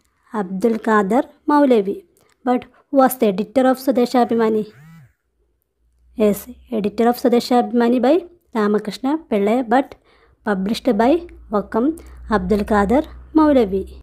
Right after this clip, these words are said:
K. Ramakrishna Pillai was a nationalist writer, journalist,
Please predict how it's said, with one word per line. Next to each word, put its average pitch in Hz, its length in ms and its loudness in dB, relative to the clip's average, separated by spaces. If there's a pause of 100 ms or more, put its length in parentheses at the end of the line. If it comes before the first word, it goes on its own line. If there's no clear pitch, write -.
K. 330 140 4
Ramakrishna 254 720 0
Pillai 214 440 -4
was 208 380 -4 (160)
a 226 260 0
nationalist 220 760 0 (160)
writer, 220 540 -2 (380)
journalist, 220 600 0